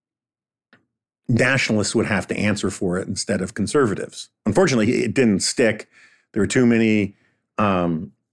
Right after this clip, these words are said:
there was too much letterhead with the word conservative on it at C pac and other places. Um,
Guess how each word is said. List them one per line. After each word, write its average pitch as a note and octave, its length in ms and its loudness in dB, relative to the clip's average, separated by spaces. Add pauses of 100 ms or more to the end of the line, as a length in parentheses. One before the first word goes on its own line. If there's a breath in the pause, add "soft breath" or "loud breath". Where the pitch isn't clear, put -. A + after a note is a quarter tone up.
(120)
there A#2+ 80 2
was G#2+ 100 2
too F3+ 140 2
much C#3+ 200 2
letterhead A#2 480 2
with G#2+ 160 0
the G2+ 60 2
word A2 260 2
conservative A2 640 2
on A2 180 0
it A2+ 200 -2
at - 140 -14
C A#2+ 160 0
pac A2 300 -2
and G2+ 100 0
other G#2+ 160 2
places. A2+ 580 0 (480)
Um, F2 720 -2